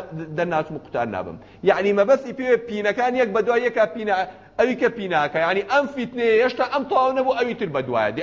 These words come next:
ئەم تەواو نەبوو، هێشتا فتنەی کە بەدوایە دێ. یعنی، فاصلەی نابێ ئومەتە ئیسراحەت بکە.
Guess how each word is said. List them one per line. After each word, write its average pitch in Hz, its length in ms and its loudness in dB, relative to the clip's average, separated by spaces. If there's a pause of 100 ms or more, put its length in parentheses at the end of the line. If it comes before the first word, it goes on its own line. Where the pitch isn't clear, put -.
ئەم 269 200 2
تەواو 262 300 2
نەبوو، 254 200 2
هێشتا 214 260 -2
فتنەی 214 380 -6
کە 202 120 0
بەدوایە 143 300 -2
دێ. 127 100 -2 (260)
یعنی، 220 400 2
فاصلەی 226 580 0
نابێ 185 280 2
ئومەتە 156 400 -4
ئیسراحەت 107 480 -8
بکە. - 160 -16